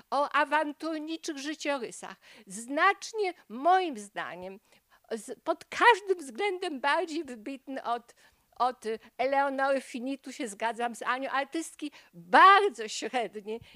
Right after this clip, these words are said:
i zakrawającej o kicz, która,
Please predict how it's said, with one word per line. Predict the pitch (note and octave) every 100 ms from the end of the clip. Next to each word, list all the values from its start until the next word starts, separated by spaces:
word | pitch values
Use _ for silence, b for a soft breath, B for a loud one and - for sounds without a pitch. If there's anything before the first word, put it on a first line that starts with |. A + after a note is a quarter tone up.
| A#3+
i | C4
zakrawającej | C4+ C#4+ A#3+ C4+ C4+ C4+ D4+ C#4+ C#4+
o | C4+ C#4+
kicz, | - - A3+ _ - b b
która, | - - C#4 D4+